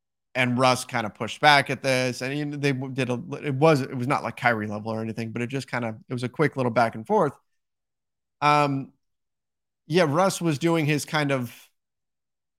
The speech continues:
like, Marshawn Lynch-esque, "I'm just here so I don't get fined" type thing, where clearly he needed to say more, and he was literally limiting his responses to the press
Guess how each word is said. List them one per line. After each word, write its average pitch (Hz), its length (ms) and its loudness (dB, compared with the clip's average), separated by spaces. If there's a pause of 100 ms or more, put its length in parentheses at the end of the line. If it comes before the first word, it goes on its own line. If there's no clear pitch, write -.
(120)
like, 123 140 -6
Marshawn 131 580 0
Lynch-esque, 123 760 -2 (320)
"I'm 127 160 -2
just 123 140 -4
here 127 160 -2
so - 140 -6
I - 20 -4
don't 117 180 -4
get 110 160 -8
fined" 110 300 -4
type - 180 -10
thing, - 220 -20 (720)
where 127 340 -2 (720)
clearly 180 380 4
he 147 100 2
needed 143 320 2
to 131 100 -2
say 127 220 0
more, 123 480 -2
and 123 140 -2
he 143 100 0
was 135 260 -2
literally 131 400 0
limiting 123 460 0
his 117 180 -4
responses 113 600 -6
to 120 160 -10
the 101 60 -12
press 120 340 -2